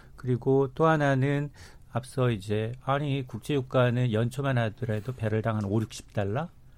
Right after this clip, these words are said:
선인데 지금 십 달러, 마이너스 유가까지 떨어졌는데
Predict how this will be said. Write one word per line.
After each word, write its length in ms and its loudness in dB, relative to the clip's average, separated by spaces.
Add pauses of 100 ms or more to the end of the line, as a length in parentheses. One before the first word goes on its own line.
(140)
선인데 380 0
지금 180 -2
십 240 -12
달러, 400 2
마이너스 400 2
유가까지 480 -2
떨어졌는데 720 0